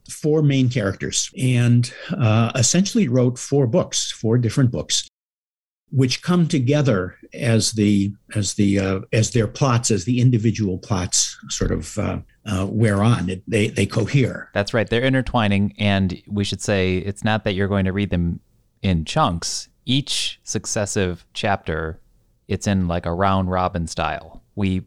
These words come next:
Speaker 2: check in with all four, and then it
Speaker 1: Yes.
Speaker 2: goes again, and they progress.
Speaker 1: And the, the actions overlap.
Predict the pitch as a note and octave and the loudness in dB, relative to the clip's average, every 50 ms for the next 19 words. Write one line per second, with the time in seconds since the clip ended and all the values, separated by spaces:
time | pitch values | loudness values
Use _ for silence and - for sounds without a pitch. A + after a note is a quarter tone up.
0 | _ _ - - G2+ - - G#2 G2 F#2+ F#2 F2+ F2+ F2 - - F2+ F#2 F#2 F#2+ | _ _ -6 -4 -4 -2 0 0 0 0 0 -2 -4 -4 -4 -4 -2 0 0 0
1 | F#2+ - - F2+ E2+ E2 D#2 D#2 D#2+ - _ _ _ _ _ _ _ - F#2+ F2+ | -2 -2 -4 -4 -4 -2 -4 -4 -8 -10 _ _ _ _ _ _ _ -4 -2 -2
2 | F2 F2 F2 E2+ E2 - - F#2+ F#2 F#2 G2+ G2+ - - - - - _ - F#2+ | 0 0 -2 -2 -2 0 0 0 -2 -2 -4 -6 -6 -8 -10 -14 -18 _ -10 -6
3 | F#2 F#2+ F#2 F#2 G2+ F2+ F#2+ D#2 C#2 - - - - - - - - - _ - | -6 -4 -4 -4 -6 -6 -6 -8 -8 -10 -12 -12 -12 -14 -18 -20 -20 -14 _ -2
4 | F#3+ F3+ F3+ F#3 F3 E3 E3 - C#3+ D3+ D#3 D#3 D#3+ D#3+ - D#3+ C#3+ C3+ B2+ B2+ | 0 2 4 4 4 2 0 0 0 0 0 0 0 0 0 2 2 2 4 4
5 | A#2+ A2+ A2 G#2+ G2+ A2 A#2+ A#2 A#2+ B2+ B2 - | 2 2 2 0 0 2 2 2 2 0 -2 -6